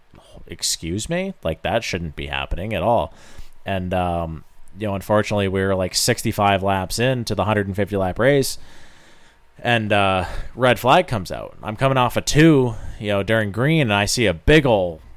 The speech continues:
big ol' fucking wreck going into three at Beechridge. And for those that don't know, there's no walls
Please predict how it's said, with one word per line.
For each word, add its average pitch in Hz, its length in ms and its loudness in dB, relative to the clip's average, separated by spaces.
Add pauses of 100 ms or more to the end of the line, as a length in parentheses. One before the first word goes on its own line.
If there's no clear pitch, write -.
big 151 180 6
ol' 107 220 2
fucking 90 340 -4
wreck 87 220 -8
going 95 200 -6
into 82 160 -10
three 117 300 -4
at 87 100 -4
Beechridge. 95 400 -4
And 92 120 -6
for 101 100 0
those 110 160 4
that 98 140 0
don't 92 160 0
know, 151 180 6
there's 107 220 2
no 131 120 4
walls 110 800 6